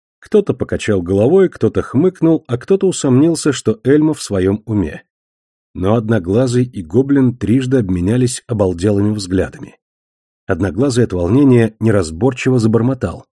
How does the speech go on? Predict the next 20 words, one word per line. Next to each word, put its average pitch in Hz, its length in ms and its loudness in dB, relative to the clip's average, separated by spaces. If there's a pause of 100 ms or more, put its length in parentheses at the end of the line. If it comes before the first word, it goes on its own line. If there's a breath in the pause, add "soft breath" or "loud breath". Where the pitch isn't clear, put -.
(680)
Гоблин 175 420 4
пискнул 117 540 2
пару 98 280 0
раз, 90 220 0
но 147 180 -4
что 139 180 -2
с 123 60 -6
него 107 180 2
взять, 92 300 -2
он 90 160 -2
вечно 92 340 -2
пищит. - 480 -10 (1000)
«Это 85 640 -2
его 92 760 2
волосы?» 85 800 -2 (380)
произнес 95 460 -2
наконец 90 460 -4
Одноглазый. 92 640 -4 (540)
«Точно 135 560 2
его?» 104 640 0